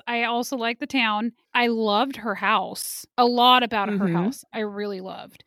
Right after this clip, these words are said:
Speaker 1: And there was the
Speaker 2: She had
Speaker 1: bunny
Speaker 2: that
Speaker 1: at
Speaker 2: arch
Speaker 1: the
Speaker 2: of
Speaker 1: house.
Speaker 2: ornaments
Speaker 1: I don't think I saw that.
Speaker 2: around the doorway. It was, like, gold
Speaker 1: Oh, yeah,
Speaker 2: ornaments
Speaker 1: yeah.
Speaker 2: made in an arch around her doorway.
Speaker 1: I think that Balsam Hill sells those.
Speaker 2: Oh, like, they come together as an arch?
Speaker 1: Yeah, it's like,
Speaker 2: Like,
Speaker 1: uh,
Speaker 2: already
Speaker 1: it's like
Speaker 2: pre-made?
Speaker 1: garland with the ornaments in it. My, my friend just bought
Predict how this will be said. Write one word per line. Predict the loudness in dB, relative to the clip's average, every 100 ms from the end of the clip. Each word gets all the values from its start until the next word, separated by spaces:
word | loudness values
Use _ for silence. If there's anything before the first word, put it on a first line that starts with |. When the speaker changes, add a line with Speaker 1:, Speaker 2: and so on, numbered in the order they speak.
| 0
Speaker 1:
And | 2 4
there | 4
was | 4
the | 0
Speaker 2:
She | 2
had | 4
Speaker 1:
bunny | 4
Speaker 2:
that | 2 4
Speaker 1:
at |
Speaker 2:
arch | 4 4
Speaker 1:
the | 2
Speaker 2:
of |
Speaker 1:
house. | 2 2
Speaker 2:
ornaments | 2 2 0 -2 -6 -12 -16 -12
Speaker 1:
I |
don't | -12 -12
think | -14 -16
I |
saw | -14 -16
that. | -16 -16 -14 -8
Speaker 2:
around | -6 -4
the | -2
doorway. | -2 0 2 0 0 -2
It |
was, | -2 0
like, | -2 -4 -16 -4
gold | 4
Speaker 1:
Oh, | 6 6
yeah, | 6
Speaker 2:
ornaments | 2 0 -2 -6
Speaker 1:
yeah. | -6
Speaker 2:
made | -4
in | 0
an | 0
arch | 0 -2
around | -6 -6
her | -4
doorway. | -4 -4 -6 -8 -6 -6
Speaker 1:
I |
think | -4 -4 -6 _ -8
that | -6
Balsam | -6 -8 -8 -10
Hill | -10
sells | -10 -12 -14
those. | -16 -18 -18 -18 _ -2
Speaker 2:
Oh, | 2 2 0 _ _ -18 -12 -2
like, | 0 0 -4
they | -8
come | -6 -6
together | -4 -4 -4
as | -4
an | -2
arch? | -4 -6 -14 _ 0
Speaker 1:
Yeah, | 4 4
it's | 2
like, | -4 -2
Speaker 2:
Like, | 0
Speaker 1:
uh, | 0
Speaker 2:
already | 2 2
Speaker 1:
it's | 0 -2
like | 0
Speaker 2:
pre-made? | 2 2 2
Speaker 1:
garland | 2 2 0 0
with | -2 -6
the |
ornaments | -6 -6 -4 -6 -6
in | -6
it. | -6 -6
My, | -6 -8 -8
my | -8 -6
friend | -4 -6
just | -6 -8 -8
bought | -8